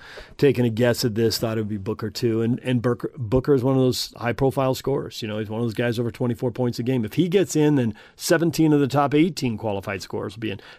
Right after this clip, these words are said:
Trae Young in Atlanta isn't in. He'd be the outlier. Um, but he's the only one, you know. And, uh, there are other guys with good stats. You know, twenty and ten guys usually get in, but Sabonis didn't.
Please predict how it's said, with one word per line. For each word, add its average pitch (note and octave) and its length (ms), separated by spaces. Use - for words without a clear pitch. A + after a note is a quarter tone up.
Trae F#3+ 200
Young E3+ 220
in D#3 120
Atlanta A#2+ 340
isn't G#2+ 220
in. F#2 280
He'd B2+ 200
be B2 120
the A2 140
outlier. G2 480
Um, F#2+ 460
but B2+ 80
he's C#3+ 160
the D3+ 80
only D3 160
one, C#3 240
you A2+ 80
know. G#2 220
And, A#2+ 300
uh, A2 240
there C#3 160
are D#3+ 40
other D#3 120
guys C3+ 260
with G#2 140
good C3+ 160
stats. A#2+ 500
You A#2 60
know, A#2 260
twenty E3 280
and B2 140
ten F3 200
guys G#2+ 340
usually G#2 320
get G2 180
in, G2+ 260
but G#2 300
Sabonis D3 480
didn't. - 380